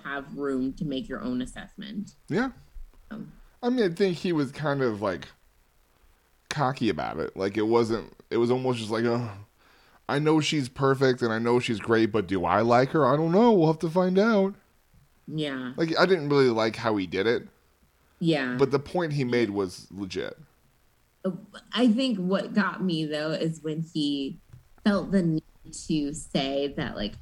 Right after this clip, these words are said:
Speaker 1: "I fly off to a third world country sometimes in a day." So, and I'm like,
Speaker 2: No,
Speaker 1: "What?"
Speaker 2: yeah. It was, all of it was, like, ridiculous.
Speaker 1: Right. That's,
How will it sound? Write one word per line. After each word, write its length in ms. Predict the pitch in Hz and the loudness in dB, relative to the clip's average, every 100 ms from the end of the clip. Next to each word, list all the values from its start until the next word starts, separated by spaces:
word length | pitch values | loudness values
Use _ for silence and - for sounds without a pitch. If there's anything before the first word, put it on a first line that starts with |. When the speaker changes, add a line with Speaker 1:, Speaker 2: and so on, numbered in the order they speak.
| - | -4
Speaker 1:
"I 280 | 160 214 262 | 0 0 0
fly 400 | 226 180 147 147 | -4 -6 -4 -4
off 320 | 143 160 - | -6 -8 -10
to 80 | 135 | -10
a 40 | 123 | -10
third 380 | - 180 190 | -4 0 0
world 260 | 190 170 165 | 0 -2 -2
country 400 | 196 196 170 156 | -2 -2 -4 -8
sometimes 640 | 165 175 196 190 143 139 - - | -6 -2 0 0 -4 -8 -10 -4
in 180 | 165 | -2
a 80 | 127 | 0
day." 640 | 113 143 160 131 82 85 - _ _ _ _ | -2 -2 -4 -6 -10 -16 -20 _ _ _ _
So, 340 | - 175 151 170 | -4 -2 0 0
and 100 | 185 | 0
I'm 60 | |
like, 100 | 165 | 2
Speaker 2:
No, 140 | 220 165 | 2 4
Speaker 1:
"What?" 100 | 175 | 4
Speaker 2:
yeah. 220 | 123 57 | 2 -2
It 100 | 120 | -2
was, 180 | 151 147 | 0 0
all 460 | - 165 127 160 165 | 0 0 2 4 4
of 100 | 131 | 4
it 100 | 98 | 2
was, 160 | 101 | 0
like, 200 | 98 90 85 92 | -2 -4 -6 -8
ridiculous. 720 | 98 87 85 69 50 - - - - _ _ | -6 -4 -6 -8 -10 -10 -12 -20 -20 _ _
Speaker 1:
Right. 340 | 311 330 214 - | -4 -2 -2 -2
That's, 320 | 196 349 220 | -4 -2 -2